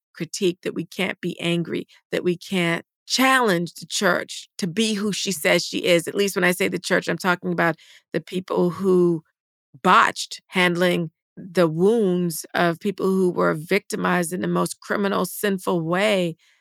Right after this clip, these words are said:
by the shepherds who were to care for them. And this is where the nuance comes in, recognizing we're not in a church of sinless people, but that doesn't mean we need to separate ourselves from the church. And in fact, we need to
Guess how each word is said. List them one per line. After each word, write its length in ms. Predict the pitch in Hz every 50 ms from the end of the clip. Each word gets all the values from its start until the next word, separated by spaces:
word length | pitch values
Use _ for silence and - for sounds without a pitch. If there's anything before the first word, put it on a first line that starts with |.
| _ _ -
by 540 | - 175 175 175 180 185 190 190 180 175 170 _ _ _ -
the 80 | - 180
shepherds 540 | - - - 196 190 190 - 196 180 165 -
who 100 | 208 185
were 80 | 180
to 60 | 175 165
care 320 | - - 202 196 208 196
for 120 | - 180
them. 360 | 160 165 - 107 98 - - _ _ _ _ _ _ _ _ _
And 140 | - 190 190
this 160 | 220 220 -
is 140 | 233 202 180
where 180 | 190 185 180 180
the 100 | 175 170
nuance 520 | 170 175 185 180 180 175 175 175 170 -
comes 400 | - - 175 160 160 165 165 -
in, 320 | - - - - - 185 - _ _ _ -
recognizing 800 | 170 175 185 185 185 214 202 196 185 175 175 175 160 170 175 165
we're 120 | 170 170
not 300 | 170 170 180 180 185 190
in 100 | 190 180
a 60 | 180 170
church 400 | - - - 180 170 170 - 170
of 100 | 160 -
sinless 440 | - - 185 180 185 190 180 - -
people, 580 | - - 196 196 196 - - - - - 185 _ _ _ _ _ _ _ -
but 160 | - 196 185 -
that 200 | 196 190 196 190
doesn't 300 | 202 185 175 190 - 175
mean 260 | 180 175 170 170 165
we 480 | 180 180 180 175 175 175 170 160 156 _ _ _ _ - -
need 200 | 185 180 175 -
to 100 | 175 160
separate 600 | - - - - 208 196 - 202 185 180 175 170
ourselves 500 | - 170 160 - - 170 170 170 165 -
from 100 | - 175
the 60 | 165
church. 260 | - - 180 165 -
And 80 | 175 170
in 80 | 165 160
fact, 320 | - 185 180 175 - 170
we 140 | 170 185 185
need 280 | 180 185 185 180 180 -
to 340 | - - 185 180 175 160